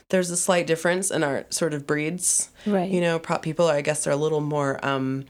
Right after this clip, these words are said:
Speaker 1: a little more, <laughs> we vibrate a lot higher, <laughs> I guess.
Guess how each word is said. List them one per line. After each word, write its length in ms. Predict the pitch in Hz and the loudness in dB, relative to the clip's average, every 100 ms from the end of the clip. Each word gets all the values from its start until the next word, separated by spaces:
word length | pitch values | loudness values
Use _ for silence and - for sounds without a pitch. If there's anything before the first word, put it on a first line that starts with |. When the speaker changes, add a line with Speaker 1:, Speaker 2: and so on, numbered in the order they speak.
| - _ _ _ - - _ - | -18 _ _ _ -8 -8 _ 2
Speaker 1:
a 80 | 160 | 2
little 320 | 156 160 156 | 4 2 2
more, 760 | 151 147 151 151 151 147 147 - - - | 0 0 0 2 2 0 -2 -2 -2 -2
<laughs> 300 | - - - | -8 -14 -2
we 100 | 220 | 2
vibrate 380 | 180 160 170 196 | 4 6 4 2
a 40 | 214 | 4
lot 180 | 220 | 4
higher, 260 | 226 208 240 | 6 6 6
<laughs> 20 | |
I 680 | - 190 240 240 247 - 240 | 6 6 6 6 6 6 6
guess. 460 | 254 262 285 208 - | 8 8 8 6 0